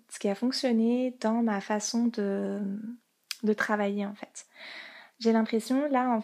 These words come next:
en, en faisant un petit peu des, des notes pour ce podcast, qu'il y a vraiment deux grandes lignes qui sont pour moi importantes et qui sont à,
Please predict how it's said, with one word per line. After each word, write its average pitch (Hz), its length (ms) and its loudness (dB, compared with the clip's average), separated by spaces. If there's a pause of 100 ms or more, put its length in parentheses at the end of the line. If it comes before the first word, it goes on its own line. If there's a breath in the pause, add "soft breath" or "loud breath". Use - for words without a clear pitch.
(100)
en, 214 60 -2
en 202 220 0
faisant 226 260 -2
un 226 60 2
petit - 180 -4
peu 226 140 0
des, 202 960 -2
des 202 140 6
notes 214 360 2
pour - 180 -16
ce - 120 -6
podcast, 208 600 -10 (320 loud breath)
qu'il 214 120 -2
y 214 60 4
a 214 80 4
vraiment 233 640 2 (480)
deux 202 340 4
grandes 214 440 2
lignes 214 300 2 (340)
qui 208 120 0
sont 208 200 0
pour 208 160 -4
moi 202 500 0 (140)
importantes 214 640 0
et 196 60 -2
qui 196 160 -4
sont 208 280 -2
à, 190 460 -4